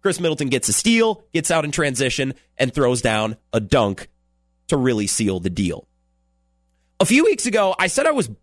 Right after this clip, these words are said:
bored with the Bucks. Not because they're not good. They're amazing. They're currently forty-six and seven. They're twenty-eight and three against the Eastern Conference. This Bucks team is dominant.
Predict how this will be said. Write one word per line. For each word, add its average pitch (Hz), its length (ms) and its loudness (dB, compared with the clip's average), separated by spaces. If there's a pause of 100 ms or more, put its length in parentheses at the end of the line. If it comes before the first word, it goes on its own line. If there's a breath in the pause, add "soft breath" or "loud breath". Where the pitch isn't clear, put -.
(220)
bored 131 280 2
with 110 200 -4
the 107 80 -12
Bucks. - 400 -6
Not 359 180 0
because 277 240 0
they're 240 100 0
not 185 240 0
good. 135 460 2 (800)
They're 170 220 2
amazing. 135 440 0
They're 123 140 -2
currently 156 360 0
forty-six 170 640 -2
and 113 120 -2
seven. 107 540 -2 (540)
They're 156 180 -2
twenty-eight 240 680 0
and 139 120 -4
three 160 520 -2 (100)
against 151 320 0
the 147 100 -2
Eastern 135 260 -2
Conference. - 380 -2
This 208 140 -2
Bucks 247 220 0
team 202 160 -4
is 120 120 -2
dominant. 120 640 -2